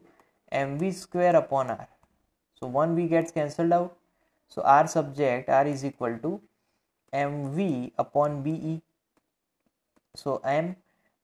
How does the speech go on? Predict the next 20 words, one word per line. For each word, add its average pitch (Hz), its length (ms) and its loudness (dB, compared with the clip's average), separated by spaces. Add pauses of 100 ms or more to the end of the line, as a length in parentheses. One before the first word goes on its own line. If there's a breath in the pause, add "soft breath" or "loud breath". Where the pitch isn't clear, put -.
(440)
now 170 380 2
E 180 120 -2
by 190 180 4
M 190 180 0
is 170 140 -2
given, 156 400 0
M 175 200 2
by 202 140 6
E. 151 320 -2 (200)
So 147 200 -2
reciprocal 180 640 2
of 151 160 4
that, 131 280 0
so 139 100 -6
one 156 280 2
upon 156 540 -2
one 160 260 0
point 151 320 -2
seven 135 400 -4
six, - 440 -14